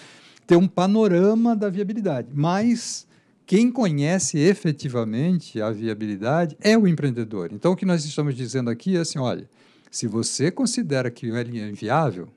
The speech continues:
faça a adesão, porque nós vamos dar uma, uma anistia, né, é,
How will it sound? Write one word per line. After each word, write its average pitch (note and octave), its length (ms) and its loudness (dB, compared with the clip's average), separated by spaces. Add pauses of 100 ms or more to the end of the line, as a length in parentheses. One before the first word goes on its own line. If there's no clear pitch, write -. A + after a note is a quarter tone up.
(520)
faça C#3+ 500 -4
a G3 60 0
adesão, G3+ 460 -4 (340)
porque B2+ 200 -6
nós B2+ 220 0
vamos D3 260 -4
dar C#3 320 -4 (600)
uma, C#3 400 -4 (220)
uma A#2+ 380 -4 (280)
anistia, C#3+ 800 -8 (260)
né, A#2 60 -18 (800)
é, F2+ 40 -20